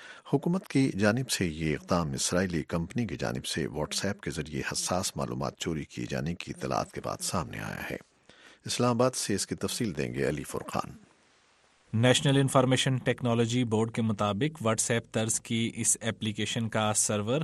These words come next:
Speaker 2: حکومت بنائے گی، جس کا مقصد حساس سرکاری معلومات تک دوسروں کی رسائی روکنا ہے۔ قومی اسمبلی کی قائمہ کمیٹی کو بریفنگ دیتے ہوئے آئی ٹی بورڈ کے حکام نے بتایا کہ سرکاری ملازمین کے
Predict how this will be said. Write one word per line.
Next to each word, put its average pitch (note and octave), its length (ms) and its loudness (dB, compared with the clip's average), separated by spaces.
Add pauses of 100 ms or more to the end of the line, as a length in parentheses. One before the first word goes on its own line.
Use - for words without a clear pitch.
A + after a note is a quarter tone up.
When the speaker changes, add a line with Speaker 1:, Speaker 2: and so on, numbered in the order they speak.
Speaker 2:
حکومت A2+ 340 2
بنائے G2+ 300 2
گی، F2 320 -4
جس G#2 240 0
کا B2+ 100 4
مقصد B2 560 0
حساس A#2+ 480 4
سرکاری A2 520 2
معلومات G#2+ 500 0
تک A2+ 180 -2
دوسروں G#2+ 420 0
کی A2 160 0
رسائی G#2+ 420 2
روکنا G#2 440 0
ہے۔ F2+ 180 -4 (380)
قومی A#2+ 380 4
اسمبلی A#2+ 360 2
کی A#2+ 140 -2
قائمہ A#2 300 2
کمیٹی A2+ 380 0
کو A#2 160 0
بریفنگ G#2+ 400 0
دیتے A2 260 0
ہوئے A#2 440 4
آئی A2 200 0
ٹی A2+ 180 0
بورڈ G#2+ 300 0
کے - 140 -2
حکام G#2+ 400 0
نے A2 120 0
بتایا G#2 500 0
کہ C#3+ 160 -6
سرکاری A2 560 -2
ملازمین G#2+ 680 0
کے F#2 260 -2